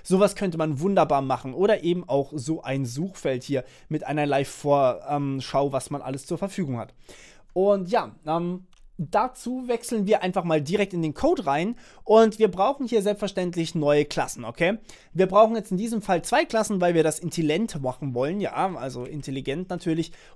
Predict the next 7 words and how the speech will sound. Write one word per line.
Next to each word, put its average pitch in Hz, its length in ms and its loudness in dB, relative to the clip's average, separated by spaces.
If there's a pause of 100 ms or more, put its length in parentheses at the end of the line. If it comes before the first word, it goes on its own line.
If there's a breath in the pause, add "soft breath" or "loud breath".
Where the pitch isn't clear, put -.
Und, 190 560 2
ähm, 180 320 -4
einmal 226 480 0
wollen 196 200 2
wir 190 100 2
hier, 180 480 0 (800)
ähm, 156 340 0